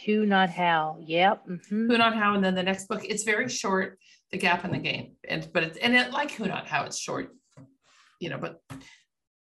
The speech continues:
Speaker 2: short to the
Speaker 1: It was
Speaker 2: point.
Speaker 1: an easy, easy read. I have
Speaker 2: Yeah.
Speaker 1: so many books. I just buy books all the time, and then, like, I'll just pick one up and start reading it, and then, like, I won't stop until I'm done.
Speaker 2: I love it.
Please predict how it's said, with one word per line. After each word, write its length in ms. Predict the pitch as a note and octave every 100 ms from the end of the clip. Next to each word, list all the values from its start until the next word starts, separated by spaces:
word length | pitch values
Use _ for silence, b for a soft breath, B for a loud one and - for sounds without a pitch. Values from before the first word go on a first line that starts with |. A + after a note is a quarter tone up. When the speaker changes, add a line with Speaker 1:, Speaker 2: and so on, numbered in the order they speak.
| _
Speaker 2:
short 300 | - B3 G#3+
to 100 | G3+
the 60 | F#3
Speaker 1:
It 20 |
was 80 | G3+
Speaker 2:
point. 100 | -
Speaker 1:
an 100 | G#3+
easy, 240 | G#3 G3 - _ _ _ _
easy 300 | G#3+ F#3+ G3+
read. 300 | F3+ F3 D#3+ -
I 80 | G3+
have 100 | G3+
Speaker 2:
Yeah. 80 | F#3
Speaker 1:
so 120 | F#3
many 200 | F3+ F3
books. 520 | E3+ E3 E3+ - - _ _ _ _ _ _ _ _ _ _ _ _ F3
I 140 | G#3
just 240 | A3+ A3+
buy 220 | - E3+ F3+
books 320 | F3+ F#3+ F3+
all 140 | F3
the 60 | E3+
time, 280 | F3 F3 F3
and 100 | E3+
then, 140 | E3
like, 220 | E3 D#3+ -
I'll 140 | F3
just 220 | F3+ -
pick 180 | F#3 -
one 160 | E3+ E3
up 240 | D#3+ -
and 100 | D#3
start 200 | - D#3+
reading 260 | E3+ E3 E3
it, 240 | D#3+ D#3+
and 160 | D#3+ D#3+
then, 160 | D#3+
like, 220 | D#3 D3+ E3
I 60 |
won't 220 | E3+ F3+
stop 440 | - F3+ D#3+ E3 -
until 320 | F3 E3 E3+
I'm 120 | D#3 D3+
done. 520 | D#3 D3+ D3+ E3+ F#3 _ _
Speaker 2:
I 140 | - G3+
love 260 | A#3+ G#3+
it. 300 | F#3+ - -